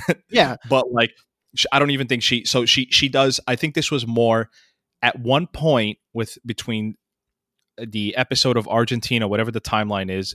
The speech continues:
Speaker 1: and the end of season six, I think those feelings that "I was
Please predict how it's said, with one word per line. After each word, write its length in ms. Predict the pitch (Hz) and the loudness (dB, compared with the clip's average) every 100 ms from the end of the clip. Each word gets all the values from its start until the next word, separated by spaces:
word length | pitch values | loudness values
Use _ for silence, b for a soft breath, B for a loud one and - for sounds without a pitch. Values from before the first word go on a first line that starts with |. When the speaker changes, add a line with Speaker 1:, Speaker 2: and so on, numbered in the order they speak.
| _ | _
Speaker 1:
and 480 | 104 98 92 90 - _ _ _ _ _ _ _ | -4 -4 -6 -10 -16 _ _ _ _ _ _ _
the 160 | 113 - | -10 -2
end 200 | 110 107 | -2 0
of 140 | 101 | -2
season 380 | - 113 104 95 | -2 -2 -4 -4
six, 520 | - 131 110 - - _ _ _ _ | 0 2 0 -4 -8 _ _ _ _
I 100 | 110 | -4
think 280 | 127 120 104 | -2 -4 -8
those 340 | 123 113 113 - | -10 -4 -4 -2
feelings 400 | 135 120 110 104 | -2 -2 -2 -4
that 200 | 104 - - | -6 -6 -8
"I 100 | 104 | -8
was 180 | 101 | -8